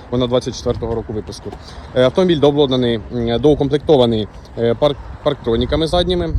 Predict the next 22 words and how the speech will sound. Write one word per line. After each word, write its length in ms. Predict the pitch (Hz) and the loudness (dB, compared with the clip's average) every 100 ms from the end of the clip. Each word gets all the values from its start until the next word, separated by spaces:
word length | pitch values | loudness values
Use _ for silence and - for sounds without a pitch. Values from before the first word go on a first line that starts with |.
| - | 0
Це 80 | |
у 20 | 151 | 0
нас 120 | 135 | 0
кузов 220 | 151 135 | 0 0
хетчбек, 360 | 147 123 127 - | -2 -2 -2 -2
вона 260 | 131 127 - - - | -2 -2 -4 -12 -2
п'ятидверна 480 | 151 143 180 185 | 0 4 4 2
в 40 | 170 | 2
нас. 240 | 165 151 - - - - - - 233 214 - | -2 -4 -10 -12 -10 -12 -16 -10 -2 -2 0
Ця 120 | 151 | 0
машинка, 400 | 147 - 143 135 | 0 0 2 2
текстиль, 360 | 156 147 170 139 | 2 -2 -2 -2
салон. 400 | - 156 226 226 - - - - | 0 2 0 -2 -12 -14 -14 -6
Е, 320 | 123 127 127 | -2 0 0
салон 380 | 127 185 175 131 107 - - - - - - - | 0 0 2 0 -4 -14 -18 -18 -18 -20 -20 -6
в 40 | |
практично 380 | 147 170 - 156 | -4 -4 -4 0
новому 260 | 160 147 | 2 4
стані, 400 | 135 190 214 165 131 - | 2 2 2 0 -2 -4
тут 100 | 139 | 2
бажано 300 | 151 139 127 | 2 4 0
підхімчистити, 760 | 131 - 147 - 202 156 139 | -2 -4 -4 -4 -4 -2 -2